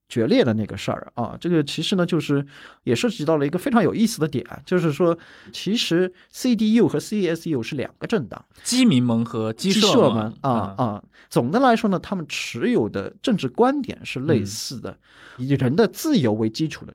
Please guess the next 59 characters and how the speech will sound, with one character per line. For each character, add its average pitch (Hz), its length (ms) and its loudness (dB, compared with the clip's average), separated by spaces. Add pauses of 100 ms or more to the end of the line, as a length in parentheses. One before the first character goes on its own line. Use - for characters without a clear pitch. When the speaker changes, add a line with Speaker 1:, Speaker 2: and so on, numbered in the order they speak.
Speaker 1:
认 185 180 2
为 147 120 2
政 226 260 4
治 127 120 -2
上 117 200 -2
应 131 80 -6
该 127 120 -6
需 - 160 -10
要 123 100 0
更 160 140 -4
多 143 100 -4
的 147 80 -6
自 233 380 -2
由， 107 280 -4 (440)
经 247 160 4
济 247 100 2
上 165 180 2
也 101 120 -2
需 - 300 -6
要 190 180 4
更 151 180 -2
多 127 100 -4
的 120 100 -4
自 139 200 -8
由 113 140 -2
经 180 340 -2
济， 120 260 -6 (140)
Speaker 2:
嗯。 113 220 -6
Speaker 1:
啊， 123 240 -4 (240)
是 - 180 -2
以 143 120 2
这 320 180 0
两 143 200 4
个 127 100 0
为 123 160 -2
基 156 180 -6
础 - 200 -14
的 95 100 -12
这 123 100 -10
样 107 80 -6
的 101 200 -14
政 127 180 -6
党。 - 160 -16 (340)
但 220 180 2
是 220 160 -2
呢 165 220 2 (220)
，C - 160 -8
D 247 100 0
U 247 120 6
和 170 120 2
C 202 180 -2
S 180 220 -4
U 160 200 -2 (360)
还 165 160 0
是 190 100 2
有 143 140 4
区 - 180 -6
别 110 160 -8
的， - 100 -18